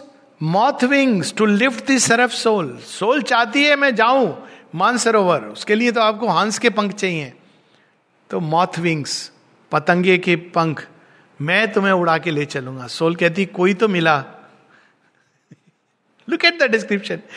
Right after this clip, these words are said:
Ego's moth wings to lift the seraph soul। अब कितनी ऊपर तक ले जाएगा?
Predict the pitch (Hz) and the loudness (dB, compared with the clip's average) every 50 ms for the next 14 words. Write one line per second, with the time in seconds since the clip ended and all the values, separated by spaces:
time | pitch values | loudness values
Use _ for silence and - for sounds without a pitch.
0 | - - - - - 269 285 311 339 339 349 370 359 339 320 277 240 247 277 277 | -10 -10 -10 -4 0 0 0 2 2 2 4 4 2 2 0 2 2 2 2 2
1 | - 302 302 294 294 330 330 - - - 285 240 247 262 262 277 269 254 202 214 | 0 0 2 2 2 0 -2 -6 -2 0 2 2 2 0 0 2 0 0 2 2
2 | 208 202 202 202 - - 175 165 - - - - - - - 269 254 226 320 320 | 0 0 -2 -4 -4 -8 -8 -8 -10 -14 -14 -14 -10 -2 -2 -2 0 0 -2 -2
3 | 349 381 392 370 320 294 277 240 220 233 208 196 190 175 165 160 156 147 139 139 | 0 0 0 0 0 0 -2 -2 -2 -2 0 0 -2 0 0 0 0 0 -2 -4
4 | 131 131 | -6 -8